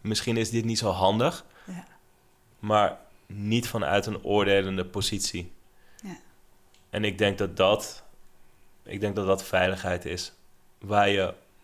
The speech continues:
Speaker 1: onvoorwaardelijk, of onvoorwaardelijk is misschien wel, maar waar je gewoon kan zijn, waar je kan huilen, waar je kan lachen, maar waar je
Speaker 2: Ja.
Speaker 1: niet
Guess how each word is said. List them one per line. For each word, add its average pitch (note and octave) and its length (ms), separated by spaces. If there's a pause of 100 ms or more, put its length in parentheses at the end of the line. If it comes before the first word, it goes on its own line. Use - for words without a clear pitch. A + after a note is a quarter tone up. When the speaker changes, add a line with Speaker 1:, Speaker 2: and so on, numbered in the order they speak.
(920)
Speaker 1:
onvoorwaardelijk, A2+ 1000 (120)
of - 180
onvoorwaardelijk F2+ 640
is D#2+ 100
misschien F#2+ 260
wel, - 200
maar G2 160
waar G2+ 160
je G#2 60
gewoon G2+ 300
kan G2 160
zijn, G2 300
waar F#2+ 180
je F#2 160 (560)
kan G#2+ 200
huilen, A#2 600
waar G2+ 200
je G2 60
kan G2 180
lachen, G#2+ 540
maar F#2+ 140
waar F#2+ 200
je F#2+ 80
Speaker 2:
Ja. G2 60
Speaker 1:
niet A2 380